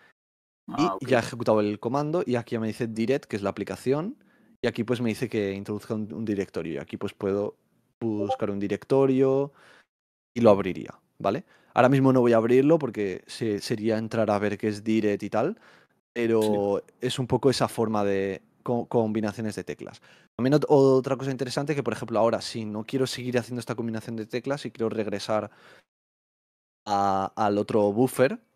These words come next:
Speaker 1: ¿vale? Es, eh, aun-, aunque esto sea un mini buffer, también se considera como un buffer, ¿vale? Entonces, todas las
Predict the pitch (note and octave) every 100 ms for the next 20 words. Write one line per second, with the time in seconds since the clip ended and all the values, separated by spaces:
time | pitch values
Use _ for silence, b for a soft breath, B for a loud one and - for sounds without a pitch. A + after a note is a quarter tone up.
0 | - G#2+ D#3+ A#3+ _ A2 - - A2 -
1 | C3 B2+ C3 C3 C#3+ D#3 D#3 D3 C#3+ C#3
2 | C3 D3+ E3+ D3+ A#2 A#2+ B2+ B2 A2+ B2
3 | C3 A#2 A2 G#2+ G#2+ - E2+ - b b
4 | b _ A#2 G#2+ G#2 - A#2 A#2 B2 A#2+
5 | A#2+ -